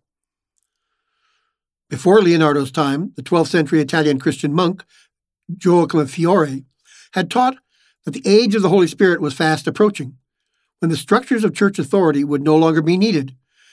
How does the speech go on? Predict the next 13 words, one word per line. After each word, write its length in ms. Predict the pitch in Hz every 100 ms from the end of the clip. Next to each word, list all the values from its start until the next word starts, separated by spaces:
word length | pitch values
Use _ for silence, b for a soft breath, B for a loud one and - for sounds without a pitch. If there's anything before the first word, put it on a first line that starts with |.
| _
and 100 | 160
that 60 | 156
all 320 | 165 180 214
would 100 | 202
have 160 | 156 147
direct 320 | 147 165 185
access 500 | 165 160 - 143 131
to 140 | - 147
the 80 |
divine. 540 | 147 143 156 135 120 123 _ _ _ _ _ _ _ _ _ _ -
Needless 340 | 170 151 135
to 80 | -
say, 380 | 135 240 220 220